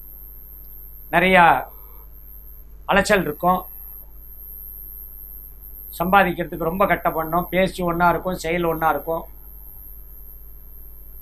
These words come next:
அரசியல்வாதியில, அரசியல்ல இருக்கக்கூடியவர்களுக்கு, அரசியல்வாதிகளா இருக்கக்கூடியவர்களுக்கு அதிகார பகிர்வு, உங்களுக்கு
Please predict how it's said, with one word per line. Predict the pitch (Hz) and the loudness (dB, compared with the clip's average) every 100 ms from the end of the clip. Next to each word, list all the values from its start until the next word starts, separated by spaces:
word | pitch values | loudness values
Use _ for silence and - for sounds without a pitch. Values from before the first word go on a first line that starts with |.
| - - - - - - - - - - - - - - 165 | -14 -14 -16 -16 -16 -16 -16 -16 -16 -16 -16 -16 -16 0 2
அரசியல்வாதியில, | 190 208 196 190 185 180 165 | 4 4 8 8 6 4 4
அரசியல்ல | 180 180 185 180 170 | 4 2 4 4 4
இருக்கக்கூடியவர்களுக்கு, | 170 170 175 170 165 165 180 185 | 2 0 2 2 2 2 4 4
அரசியல்வாதிகளா | 175 180 175 165 170 165 160 | 4 2 2 4 4 2 2
இருக்கக்கூடியவர்களுக்கு | 156 170 156 156 147 147 - 185 226 - - - - - - - - - - - | 0 -4 -2 -2 0 0 -2 -4 -6 -10 -16 -16 -16 -16 -16 -16 -16 -16 -4 2
அதிகார | 175 214 220 202 196 - | 4 8 10 10 8 4
பகிர்வு, | 180 180 196 175 208 - - - - - - - - - - - | 4 6 6 6 4 2 -6 -18 -20 -18 -18 -18 -18 -18 -10 0
உங்களுக்கு | 180 180 180 175 | 2 6 4 4